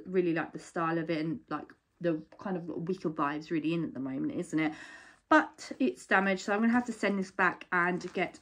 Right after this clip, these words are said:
a new one. But I thought that was really, really cute. So give this video a like if you enjoyed, and please let me know in the comments below if you think these outfits are keepers or any of them you think, "Mm, Leonie, I don't think that's really for you."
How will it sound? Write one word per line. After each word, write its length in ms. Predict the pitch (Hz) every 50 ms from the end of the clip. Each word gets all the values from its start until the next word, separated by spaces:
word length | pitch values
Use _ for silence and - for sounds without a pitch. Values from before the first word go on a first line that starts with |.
| -
a 260 | 170 165 160 156 151 156 165
new 340 | 190 208 233 254 269 269 269
one. 460 | 247 269 262 254 254 254 247 247 240
But 160 | 233 190 175
I 40 | 202
thought 180 | 196 - 208 185
that 100 | 160 160
was 140 | 180 170 175
really, 340 | 175 175 190 185 175 175
really 220 | 170 170 156 - 156
cute. 560 | - - - 320 349 240 - - - - - - - - - - - -
So 160 | - - 302
give 200 | - 359 392 392
this 160 | - 370 349 -
video 340 | 330 311 269 285 262 254
a 20 | 247
like 280 | 233 220 226 226 - -
if 180 | 233 220 -
you 120 | 220 214 214
enjoyed, 360 | 214 214 202 202 196 202 208
and 100 | 233 240
please 260 | 254 294 302 294 285
let 140 | 285 233 -
me 80 | 226 220
know 140 | 214 208
in 80 | 208 202
the 60 | 202
comments 320 | 202 - 202 196 165 - -
below 160 | 190 185 180
if 220 | 180 185 185 -
you 100 | 208 196
think 240 | 190 - 202 165 -
these 180 | 185 185 185 190
outfits 400 | 180 175 - - - 147 - -
are 40 |
keepers 580 | - - - 240 247 240 240 247 240 226 226 214
or 140 | 196 185 180
any 180 | 180 185 180
of 80 | 175 175
them 160 | 180 175 170
you 120 | 175 180 170
think, 220 | - 180 160 -
"Mm, 300 | - 190 190 185 - -
Leonie, 400 | 185 185 185 180 175 175 175 175
I 180 | - - 175 170
don't 240 | - 180 - -
think 200 | - 135 147 151
that's 240 | 175 151 - - -
really 380 | 196 185 180 175 170 170 170 -
for 200 | - - - 175
you." 640 | 165 160 - - 185 185 196 214 220 247 277 277 262